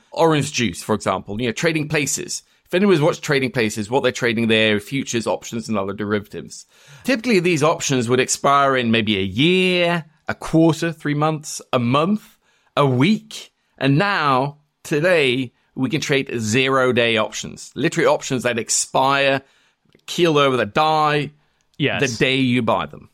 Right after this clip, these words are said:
Speaker 2: Uh, financial innovation. You can buy 'em at ten A M, they close at four P M.
Speaker 1: Magic.
Speaker 2: Financial innovation does seem a little bit like magic. These can trade on a single name, Tesla,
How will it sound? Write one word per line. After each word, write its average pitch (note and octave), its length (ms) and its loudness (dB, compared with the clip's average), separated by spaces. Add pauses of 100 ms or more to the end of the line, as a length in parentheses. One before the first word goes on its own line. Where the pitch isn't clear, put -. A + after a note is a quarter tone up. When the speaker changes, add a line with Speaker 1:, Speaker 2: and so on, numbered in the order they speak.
(160)
Speaker 2:
Uh, D3 40 -2
financial F#3 400 -2
innovation. D#3+ 600 2
You B2+ 100 -6
can C3 120 -2
buy D3+ 160 0
'em D#3+ 100 0
at D#3 80 -2
ten D#3 200 -2
A D3+ 100 2
M, C#3+ 140 2
they C3 100 0
close C#3 300 -2
at - 40 -6
four B2+ 220 -2
P A2+ 240 -6
M. F#2 160 -6 (140)
Speaker 1:
Magic. - 680 -4
Speaker 2:
Financial A3 360 2
innovation F3 360 2
does C3 200 0
seem A2 140 -8
a F#2+ 40 -8
little F#2 160 -8
bit F#2 160 -10
like F#2 140 -10
magic. F#2+ 360 -6 (500)
These F3+ 280 2
can F#3+ 120 2
trade F#3 300 0
on C3 320 0 (140)
a B2 80 -10
single G#3+ 260 0
name, F3 280 -2
Tesla, E3 640 -2